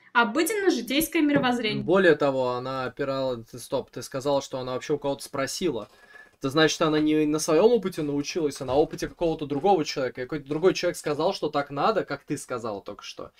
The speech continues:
Speaker 2: И потом она начала это делать. Ну ладно, окей, окей, окей, окей, окей.
Speaker 1: Не отсюда. Важный момент. Если бабуля, например, знает, что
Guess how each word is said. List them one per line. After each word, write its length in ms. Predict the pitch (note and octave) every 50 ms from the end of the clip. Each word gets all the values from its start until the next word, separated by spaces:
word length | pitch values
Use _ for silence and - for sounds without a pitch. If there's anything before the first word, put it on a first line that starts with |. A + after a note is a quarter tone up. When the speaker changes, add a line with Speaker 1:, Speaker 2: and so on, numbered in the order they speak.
| - - - - -
Speaker 2:
И 80 | - D3
потом 340 | - D3+ D3 D3 G3+ G#3 G#3+
она 160 | G3+ F3 E3 E3
начала 360 | E3 D#3+ - - D#3+ D3+ D3
это 160 | C#3 - D3+
делать. 440 | C#3+ C#3 D3 B2+ A2+ A2 - - - _ _ _ _ _ _ _ _ _ _ _ _ _ _ _ _ _ _ _ _ _
Ну 120 | - E3 A3
ладно, 400 | C4 B3 A3 F#3+ F3 G3 G3 G#3
окей, 220 | G#3 - G3 E3 D3
окей, 240 | C#3 - D3+ C#3 C3
окей, 220 | C3+ - C#3 C3
окей, 200 | C3 - C3+ B2
окей. 180 | B2 - - - C#3+ - _ _ -
Speaker 1:
Не 120 | G#3 G3+
отсюда. 460 | G3+ - - - - A#3+ A#3+ A#3+ B3 - - - - - - - -
Важный 380 | A3+ C4 D4 E4 E4 E4 E4
момент. 420 | D#4 D4+ D4+ D4+ B3 - - - - - - - D4+ B3+ -
Если 340 | A#3+ D4+ F4+ F#4+ - F4+
бабуля, 500 | D4+ D#4+ E4 D#4 D4 D#4+ F4 E4+ D4 B3+
например, 420 | A#3 A#3 A#3 A#3+ B3+ B3 B3 B3 B3+
знает, 500 | B3 C4 C#4 C4+ A#3+ G#3 - - - -
что 640 | - - - - - B3+ A#3+ A#3+ A3+ G#3+ A3 A3